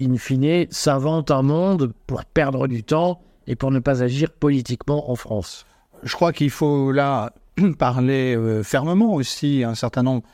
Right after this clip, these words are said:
Speaker 2: d'influenceurs français en leur disant : « Vous n'avez pas été capable de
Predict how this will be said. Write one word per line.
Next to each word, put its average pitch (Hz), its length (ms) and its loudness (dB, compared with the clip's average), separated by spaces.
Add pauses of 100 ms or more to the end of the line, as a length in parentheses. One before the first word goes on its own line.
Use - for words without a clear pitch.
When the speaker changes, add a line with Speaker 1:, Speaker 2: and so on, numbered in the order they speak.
(160)
Speaker 2:
d'influenceurs 131 680 0
français 175 480 0 (160)
en 123 100 -2
leur 123 180 2
disant : « 123 440 -2 (300)
Vous 139 200 0
n'avez 165 300 2
pas 156 160 2
été 143 200 0
capable 127 600 -2 (320)
de 135 400 0